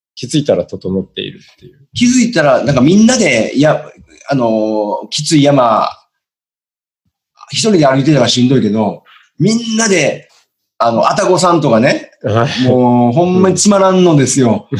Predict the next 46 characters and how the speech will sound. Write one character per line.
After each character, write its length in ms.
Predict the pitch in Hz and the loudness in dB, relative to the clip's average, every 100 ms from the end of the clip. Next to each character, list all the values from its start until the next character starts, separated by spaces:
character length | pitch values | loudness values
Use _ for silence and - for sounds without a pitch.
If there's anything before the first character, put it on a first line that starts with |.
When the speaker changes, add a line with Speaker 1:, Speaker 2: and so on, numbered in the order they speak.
| - - | -6 -2
Speaker 2:
あ 120 | 117 | 0
の、 360 | 113 110 110 139 | 0 0 0 0
あ 60 | |
そ 140 | 147 156 | -2 0
こ、 120 | 175 | -2
愛 240 | - - | -2 -4
宕 220 | 254 254 247 | -2 0 0
山 280 | 240 226 | 2 2
登 220 | 233 233 202 | 2 2 2
れ 60 | |
た 120 | 143 | 0
ら、 360 | 120 127 104 - - - _ _ | 0 0 -2 -8 -18 -20 _ _
北 200 | - 226 | -6 -2
ア 40 | 220 | 0
ル 100 | 208 | 0
プ 80 | 147 | -4
ス 80 | |
と 100 | 123 | -4
か、 520 | 110 123 110 98 - _ _ | 0 0 0 -4 -10 _ _
そ 160 | - 160 | -4 -2
う 20 | |
い 20 | |
う 20 | 151 | 0
と 60 | |
こ 80 | 123 | 0
塀 200 | 107 180 | 0 0
で 80 | 262 | 2
も 100 | 214 | 2
な 120 | 143 | 2
い 80 | 117 | 0
っ 40 | |
て 100 | 113 | 0
言 140 | 113 120 | 2 2
わ 100 | 113 | 0
れ 80 | |
て、 60 | 107 | -2
ほ 220 | 110 208 | -2 0
ん 120 | 262 | 2
と 80 | 247 | 0
そ 100 | 220 | 0
う 40 | 202 | 0
な 60 | 113 | 0
ん 20 | |
で 60 | - | -4
す 40 | |
よ。 140 | - | -14